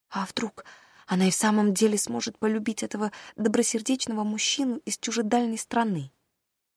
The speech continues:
Раз уж чудеса и древесные опилки не располагаются на первом месте в списке ее приоритетов, а Ганнибал предлагает ей жить в теплом доме с пианино в Дании, то, может, настало время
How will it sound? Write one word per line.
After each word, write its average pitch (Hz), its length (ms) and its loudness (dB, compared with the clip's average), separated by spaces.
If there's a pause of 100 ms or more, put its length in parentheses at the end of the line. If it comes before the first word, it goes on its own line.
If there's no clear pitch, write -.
(160)
Раз 247 260 10
уж - 160 -2
чудеса 196 600 2
и 170 160 0
древесные 160 600 6
опилки 175 480 2
не 156 160 2
располагаются 175 760 2
на 156 80 2
первом 156 340 2
месте 156 380 0
в - 60 -6
списке - 400 -2
ее 156 120 4
приоритетов, 180 720 2 (380)
а 190 80 8
Ганнибал 170 540 8
предлагает 156 560 2
ей 156 120 4
жить 156 260 4
в - 100 -20
теплом 151 460 0
доме 156 360 8
с - 100 -6
пианино 151 680 2
в - 120 -16
Дании, 165 640 8 (520)
то, 170 100 0
может, 180 340 4
настало 196 520 4
время 180 540 2